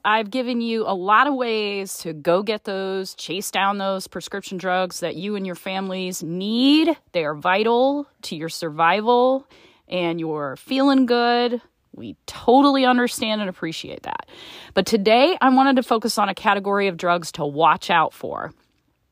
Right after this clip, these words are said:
The watch out list, I'm gonna call it. There are some prescription drugs out there by, I'll let you call them unscrupulous manufacturers. I'm not gonna go there. Uh, I'm just gonna say that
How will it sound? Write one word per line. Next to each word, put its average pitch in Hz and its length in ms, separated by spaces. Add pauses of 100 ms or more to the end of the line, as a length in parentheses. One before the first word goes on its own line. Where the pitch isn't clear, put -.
(420)
The 180 100
watch 208 320
out 135 220
list, - 480
I'm 151 80
gonna 147 140
call - 260
it. - 200 (880)
There 349 400
are 277 300
some 233 460
prescription 214 680
drugs 180 380
out 196 240
there 196 480 (160)
by, 165 640 (960)
I'll 330 300
let 320 220
you 247 400
call 208 260
them 202 240
unscrupulous 196 1120
manufacturers. 247 1200
I'm 196 140
not 208 220
gonna 196 180
go 170 320
there. 196 500 (460)
Uh, 165 220
I'm 175 180
just 247 220
gonna 247 180
say 185 640
that 151 320